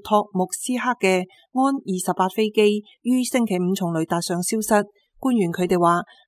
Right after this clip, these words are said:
喺飛機失蹤之前，機組人員冇報告任何問題，但係飛機嘅緊急信標被激活，表明佢可能已經墜毀。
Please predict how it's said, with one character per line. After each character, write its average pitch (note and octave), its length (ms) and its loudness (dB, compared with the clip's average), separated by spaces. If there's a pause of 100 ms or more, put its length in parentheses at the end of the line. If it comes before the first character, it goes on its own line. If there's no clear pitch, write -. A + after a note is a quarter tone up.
喺 B3+ 100 0
飛 C#4+ 120 2
機 B3+ 140 2
失 B3+ 120 -2
蹤 A#3+ 240 0
之 B3 160 -4
前， F3+ 240 -2 (320)
機 D4 200 4
組 A3+ 200 4
人 F#3 200 2
員 E3+ 220 2
冇 E3+ 260 4
報 F#3+ 160 6
告 F3+ 120 4
任 F3+ 220 4
何 E3+ 180 0
問 E3+ 160 2
題， E3 400 -2 (300)
但 A#3 140 2
係 A#3 120 4
飛 D#4 200 4
機 D4+ 180 2
嘅 G#3 100 6
緊 F3 160 0 (160)
急 B3 160 0
信 G3 240 0
標 G#3+ 300 2
被 E3+ 140 0
激 G#3 200 0
活， E3+ 160 2 (380)
表 F3+ 180 4
明 E3 320 0
佢 F3+ 160 -4
可 F#3 160 0
能 F3+ 160 -2
已 D#3+ 120 -4
經 G3+ 200 2
墜 E3+ 160 -4
毀。 D#3+ 400 -2